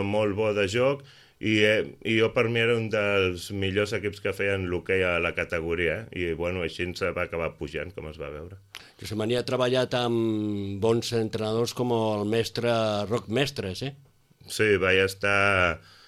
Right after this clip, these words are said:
Speaker 1: diverses temporades amb el Roc, tant a infantils com amb el primer equip de Calafell, i, bueno, tinc una bona amistat amb el Roc.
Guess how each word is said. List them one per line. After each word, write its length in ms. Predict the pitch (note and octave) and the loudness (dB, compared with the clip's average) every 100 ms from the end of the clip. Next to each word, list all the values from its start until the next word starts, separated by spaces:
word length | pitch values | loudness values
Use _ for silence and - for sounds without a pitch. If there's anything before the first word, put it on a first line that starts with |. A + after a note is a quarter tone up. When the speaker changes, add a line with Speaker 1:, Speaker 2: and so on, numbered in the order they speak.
| - _ - - | -20 _ -20 -10
Speaker 1:
diverses 440 | F#2 G2+ G#2 G#2 | 0 2 4 2
temporades 680 | - G2+ G2 G2 G#2+ G2+ G2 | -2 -4 -2 0 2 0 0
amb 180 | G#2 G#2 | -2 -2
el 80 | F#2+ | -2
Roc, 260 | A2 A#2+ | -2 0
tant 240 | C3+ G2 G2 | 0 0 0
a 80 | |
infantils 760 | F2+ E2+ F#2 E2+ - G#2+ G#2 G2 | -2 -2 -4 -2 2 2 2 -2
com 240 | G2+ G2+ | -2 -2
amb 240 | G2 G2 F#2+ | -2 -2 0
el 100 | F2+ | -2
primer 300 | F2 F#2 F#2+ | -2 -4 -4
equip 180 | G2 F2 | -4 -2
de 100 | F#2 | -2
Calafell, 680 | F#2 F2+ D#2+ - A#2 A2 A#2 A#2+ - _ _ _ G2+ | 0 -2 -2 0 2 2 -2 -12 -20 _ _ _ -2
i, 60 | |
bueno, 300 | F#2 F#2+ G2 | 4 4 2
tinc 200 | F#2+ F2+ | 0 -2
una 240 | F2+ F2+ F2 | -2 0 0
bona 240 | F2 F#2 E2+ | 0 -2 -2
amistat 440 | E2 D#2+ E2+ D#2+ | -6 -4 -4 -4
amb 140 | D#2 D#2 | -8 -12
el 80 | |
Roc. 280 | D#2+ D#2+ - | -14 -16 -18